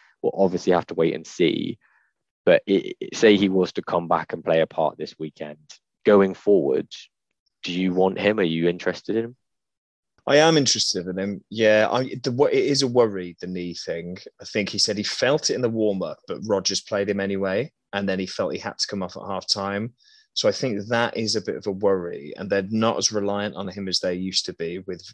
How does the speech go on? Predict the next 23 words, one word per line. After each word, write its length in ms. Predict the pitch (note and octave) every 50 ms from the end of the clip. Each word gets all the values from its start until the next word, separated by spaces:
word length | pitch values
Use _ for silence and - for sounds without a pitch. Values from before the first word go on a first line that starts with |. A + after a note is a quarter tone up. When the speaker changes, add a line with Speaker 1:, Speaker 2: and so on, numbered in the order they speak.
| _ -
Speaker 2:
Daka 340 | A2 G2+ - - - F#2+
doing 300 | F2+ - F#2 F2+ F2 F2
well 280 | F2 F2 E2+ F2 E2+ F2
and 100 | F2 F2+
Iheanacho 500 | F2 F2 F2+ F2+ - - - - E2 D#2+
obviously 300 | E2+ F2 - - - F2 - -
starting 380 | - - - F#2 D#2+ A#1+ F#2+ F#2+
games 360 | G2 F#2 F2 F2 F2+ - -
now. 300 | - - A1 A1 - - _ _ _ _ _ _ _ _ _ _ _ _
So 640 | - - - - G2 F#2+ F#2+ F#2+ F#2+ F#2 F#2 F#2 F2 - _ _ _ _ _ _ _ _ _ _ _ _ _ _ _ _ _ _ _ _ _ _ -
it 80 | - A2+
would 220 | B2+ C3+ D3+ C#3
have 80 | C#3 B2+
been 160 | C3+ B2 A2
quite 260 | - - C3 F2+ F#2
a 40 | A2+
nice 540 | A2+ A2+ G#2+ G#2+ G#2 - - - - - - _ _ _ _ _ _ _ _ _ _ _ _ -
move 440 | A#2+ A#2 A#2 A2 A2 A2+ A#2 A2+ -
for 160 | - - A2+
me 180 | A2 G#2+ A2 A#2+
to 140 | - A#2+ G2+
go 300 | - G2+ G2+ G2 G2 F#2+
for, 540 | - - - G2+ F#2+ F#2+ F#2+ F#2+ F2+ F2+